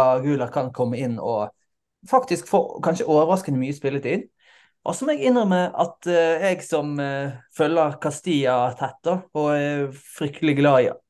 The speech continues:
Sergio Arribas, så tenkte jeg med en gang sånn, k-, kanskje heller man bruker Arribas da, men,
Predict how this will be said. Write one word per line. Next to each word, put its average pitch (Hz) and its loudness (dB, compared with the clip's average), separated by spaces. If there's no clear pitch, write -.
Sergio 120 -2
Arribas, 127 -2
så - 2
tenkte 160 -8
jeg - -4
med 156 0
en 151 -2
gang 147 -6
sånn, 139 -6
k-, - 0
kanskje 208 -2
heller 196 2
man 180 2
bruker 185 4
Arribas 170 4
da, - -6
men, 180 -2